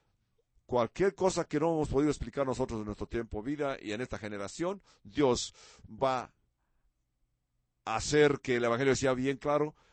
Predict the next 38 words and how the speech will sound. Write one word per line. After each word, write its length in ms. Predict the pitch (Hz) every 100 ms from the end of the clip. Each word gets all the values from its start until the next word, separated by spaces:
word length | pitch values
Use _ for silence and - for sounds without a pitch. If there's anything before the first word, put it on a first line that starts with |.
| _ -
y 180 | 113 139
este 240 | 156 151
ángel 280 | 147 139 139
va 60 |
a 40 | 143
ir 120 | 139
en 80 | 123
derredor 420 | 117 107 117 110
de 80 | 104
la 80 | 98
tierra, 500 | - 180 180 180 175 _
predicando 580 | - 127 113 - 117 110
el 60 | 107
evangelio 640 | 101 92 139 143 139 135 _
de 160 | - 92
salvación, 880 | 101 92 85 85 - 165 208 226 202 - _
y 100 | 135
con 180 | 120 110
todo 220 | 135 143
eso 160 | 139 123
muchos 400 | 131 160 127 113
todavía 380 | 113 104 135 131
no 100 | 127
van 140 | 127
a 80 | 120
creer, 560 | - 98 113 143 101 - -
se 120 | -
van 140 | 117 123
a 40 |
endurecer. 640 | 113 107 98 165 170 143 - _ _ _ _ _ _ _ _ _ -
Va 180 | 120 175
a 60 | 214
suceder 500 | 247 233 254 247 123 - _ _ _ _ _ - -
en 160 | - 127
unas 220 | 190 190
formas 400 | - 185 180 170
tan 280 | - 123 117
rápidas, 540 | 110 170 160 147 139